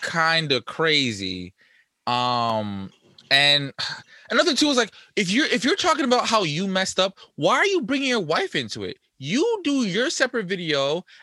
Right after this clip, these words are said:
and then if she wants to tweet or, or whatever, saying, like, you know, "I stand by him, even though he did mess up," then yeah, cool, but don't have her in the video. Like, to me, that's kinda weird.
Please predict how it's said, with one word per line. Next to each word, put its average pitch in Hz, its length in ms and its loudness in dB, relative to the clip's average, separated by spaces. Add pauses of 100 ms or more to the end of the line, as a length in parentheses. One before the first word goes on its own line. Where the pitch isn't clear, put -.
(120)
and 208 160 -2
then 214 200 0
if 202 100 0
she 247 140 0
wants 220 480 -2
to 226 160 -2
tweet 226 560 -4
or, 175 280 2
or 156 140 2
whatever, 180 340 0
saying, 180 200 -2
like, 160 120 -2
you 165 80 -4
know, 151 120 0
"I 135 100 2
stand 151 340 0
by 147 200 2
him, 147 340 0
even 135 200 -2
though 131 180 0
he 131 100 -2
did 120 240 -2
mess 117 240 -2
up," 127 220 0 (240)
then 208 180 0 (140)
yeah, 262 220 2
cool, 247 340 -2
but 170 120 -4
don't 381 220 -4
have 262 200 0
her 202 200 -2
in 190 200 -2
the 110 100 -2
video. 135 260 -2
Like, 110 220 -6
to 208 80 -2
me, 247 100 0
that's 240 180 0
kinda 202 220 0
weird. 113 400 -4